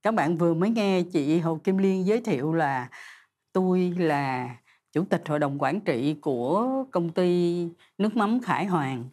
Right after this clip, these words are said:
Mà chúng ta đi ra Phú Quốc á,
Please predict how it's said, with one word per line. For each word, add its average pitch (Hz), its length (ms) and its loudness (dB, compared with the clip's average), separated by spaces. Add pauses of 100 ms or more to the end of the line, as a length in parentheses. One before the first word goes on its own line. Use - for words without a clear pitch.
(600)
Mà 151 80 4
chúng 220 220 0
ta 190 180 2
đi 190 480 2
ra 180 280 2
Phú 226 240 -4
Quốc 330 220 0
á, 359 180 2